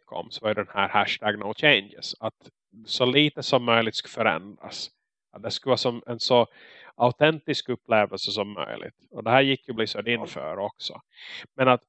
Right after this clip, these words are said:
Speaker 1: under
Speaker 2: Mhm.
Speaker 1: Classic så visade det ju sig att det var vissa saker som faktiskt inte fungerar så bra. Och som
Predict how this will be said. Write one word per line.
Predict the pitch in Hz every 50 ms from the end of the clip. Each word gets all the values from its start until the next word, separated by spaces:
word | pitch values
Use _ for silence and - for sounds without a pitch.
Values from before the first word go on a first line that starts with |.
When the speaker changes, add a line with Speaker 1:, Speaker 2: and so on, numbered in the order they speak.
| _
Speaker 1:
under | - 123 131 139 156 180 190
Speaker 2:
Mhm. | 143 165
Speaker 1:
Classic | 139 123 117 107 - - 120 - -
så | - 113
visade | 107 120 127 135 127 - - 120 110 110
det | 107
ju | 107
sig | - - 107 104 104 -
att | - -
det | 110 113
var | 110 113
vissa | 110 127 135 127 - - 117
saker | - - 120 120 - - 131
som | - 117 110
faktiskt | - 117 - _ - 117 - -
inte | 117 - -
fungerar | - 131 131 147 151 147 151 123 107 104
så | - - 107
bra. | - - 92 80 76 160 - - _ _ _ _ _ _ _ _ _ _ _ _ _ _ _ _ _ _ _ _ _ _ _ -
Och | - - _ - 117 -
som | - 127 120 113 110 107 107 110